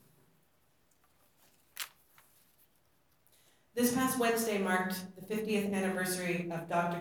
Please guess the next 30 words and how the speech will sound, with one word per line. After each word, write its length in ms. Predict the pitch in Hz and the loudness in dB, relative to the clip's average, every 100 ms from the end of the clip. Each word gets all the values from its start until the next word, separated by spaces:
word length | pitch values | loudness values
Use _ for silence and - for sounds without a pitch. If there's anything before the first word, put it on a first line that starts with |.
| - | -6
King's 240 | 170 165 | -8 -8
assassination. 840 | 165 170 160 165 151 147 - 143 - _ _ _ _ _ _ _ _ - - _ _ _ _ _ | -6 -4 -2 -2 -4 -6 -6 -10 -16 _ _ _ _ _ _ _ _ -20 -20 _ _ _ _ _
And 120 | 196 | 0
I 80 | 202 | 4
can 160 | 202 220 | 6 6
imagine 440 | 220 226 226 220 | 6 4 4 4
those 240 | 214 208 220 | 4 2 0
who 100 | 220 | 0
worked 240 | 208 208 | -2 0
alongside 680 | 202 196 196 190 196 196 196 | 0 0 0 0 0 0 -2
him 360 | 220 220 214 202 | -2 -2 -4 -6
having 260 | 185 180 | -6 -6
similar 480 | 180 196 190 175 170 | -4 -4 -2 -2 -2
feelings 480 | 170 175 165 160 160 | -4 -6 -6 -6 -6
of 160 | 156 | -8
loss 520 | 160 156 156 156 - - _ _ - | -6 -2 -2 -4 -8 -10 _ _ -10
and 100 | 175 | -4
a 40 | 175 | -2
sense 340 | 180 190 196 | 0 0 -2
of 80 | 185 | -4
trepidation 800 | - 214 214 240 233 160 151 151 | -4 -2 0 2 2 0 -2 -4
about 420 | 165 160 160 160 | -2 0 0 -4
the 60 | - | -10
future 600 | - 202 196 160 151 - | -4 0 2 2 2 2
of 300 | - 165 151 | 0 -2 -4
the 60 | |
movement 560 | 165 175 180 156 - - | -4 0 0 -2 -6 -10
and 140 | 156 | -12
the 120 | 147 147 | -12 -10
country. 320 | 151 147 | -12 -12